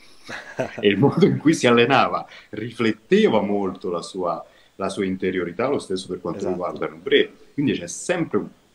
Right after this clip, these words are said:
Speaker 1: così come molti ragazzi fanno fatica a spremersi sotto i pesi, e per quanto si possa cercare di veicolare un messaggio,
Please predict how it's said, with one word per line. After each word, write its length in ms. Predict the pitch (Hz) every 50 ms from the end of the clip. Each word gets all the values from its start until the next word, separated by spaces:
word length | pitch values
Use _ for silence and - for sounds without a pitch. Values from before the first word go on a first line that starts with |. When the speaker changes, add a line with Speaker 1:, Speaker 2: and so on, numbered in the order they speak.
| _ _ - -
Speaker 1:
così 240 | - - 123 123 139
come 260 | - - 98 90 82 - -
molti 480 | 92 90 98 123 143 135 120 - 104
ragazzi 280 | 98 107 113 123 123 -
fanno 200 | - 98 92 92
fatica 480 | - 98 95 95 - 151 175 175 -
a 40 | 107
spremersi 600 | - - - - - 110 107 104 95 95 - - -
sotto 260 | - 95 90 - 95
i 60 | 85
pesi, 400 | - 90 82 78 - - - - _ _ _ _ _ _ _ _
e 200 | - 123 113 107 - _ _ _ _
per 400 | - 107 95 92 85 - 85 - -
quanto 500 | - - 127 147 170 175 165 170 - 92
si 200 | - - - 80
possa 420 | - - 104 120 131 - - - 80
cercare 560 | - - - - - - - - 131 123 101
di 120 | 87 90
veicolare 580 | 87 101 113 123 127 - - 90 85 90 117 123
un 80 | 113 98
messaggio, 920 | 87 87 82 - - - - 110 92 82 78 76 - - 78 80 82 -